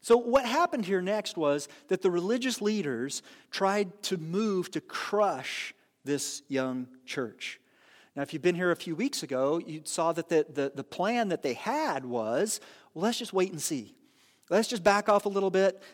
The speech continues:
They arrested the apostles. They wanted to kill them, but they realized that the crowds were on their side, and there was all the political maneuvering going on, and we looked at all that. And finally, Gamaliel stood up and said, "Hey, let's just see what happens. Let this thing run its course."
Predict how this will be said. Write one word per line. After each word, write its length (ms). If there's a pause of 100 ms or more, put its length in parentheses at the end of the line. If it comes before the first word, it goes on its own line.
They 80
arrested 400
the 80
apostles. 640
They 100
wanted 300
to 40
kill 320
them, 120
but 100
they 100
realized 380
that 120
the 80
crowds 380
were 120
on 100
their 140
side, 520
and 120
there 80
was 100
all 120
the 80
political 640 (200)
maneuvering 500
going 340
on, 220
and 80
we 80
looked 240
at 80
all 160
that. 280 (220)
And 160
finally, 340
Gamaliel 480
stood 260
up 160
and 100
said, 160
"Hey, 200
let's 200
just 180
see 120
what 160
happens. 520
Let 180
this 180
thing 360
run 360
its 120
course." 500